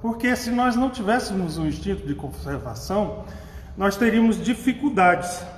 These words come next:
porque nós não estamos ainda, no geral, suficientemente esclarecidos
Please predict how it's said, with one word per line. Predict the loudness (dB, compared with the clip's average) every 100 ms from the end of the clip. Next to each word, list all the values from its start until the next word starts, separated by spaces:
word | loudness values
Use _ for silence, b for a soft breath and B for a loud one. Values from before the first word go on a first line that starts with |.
| -18 -20 -20 -20 -20 -20
porque | -2 2
nós | 4 4
não | 4 4
estamos | 2 0 0 2 4
ainda, | 4 4 2 -2
no | -4 -4 -2
geral, | 0 2 2 0 -4 B B B
suficientemente | -4 0 0 2 2 2 2 4 4 4 2
esclarecidos | -4 2 4 4 2 0 2 2 2 -2 -6 -12